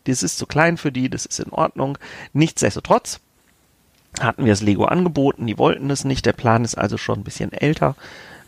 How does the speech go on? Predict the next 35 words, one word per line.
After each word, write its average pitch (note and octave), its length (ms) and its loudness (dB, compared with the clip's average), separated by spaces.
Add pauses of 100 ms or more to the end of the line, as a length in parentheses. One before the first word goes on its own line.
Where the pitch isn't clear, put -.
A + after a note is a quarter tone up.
(160)
Ähm, A2 460 4 (1120)
Blue C3+ 260 0
Brick-, G2 320 0
Bricks G#2+ 340 0
will D#3+ 120 4
es G#3 120 0
jetzt. F3 240 2
Die B2+ 80 4
haben A2+ 160 6
sich A2+ 260 -6 (160)
vor A2+ 240 2
ein A2+ 100 -2
paar A#2+ 160 2
Monaten C3+ 480 2
an A2 100 -2
uns F#3+ 240 0
gewandt, C#3+ 420 2 (1000)
haben A#2+ 160 0
gesagt, A2 260 0
hey, B2 80 4
lass A2 240 2
uns A2 140 -8
doch - 120 -4
mal A#2 120 -4
zusammensetzen. C#3+ 760 0 (1900)
Und A2+ 240 0
dann A2+ 200 4
war A#2 160 6
tatsächlich A#2+ 400 2
mein B2 260 2
Vorschlag A#2+ 420 0
damals A2+ 280 0
in G2 80 -8
dem A2 120 -2
Gespräch, A#2 340 -4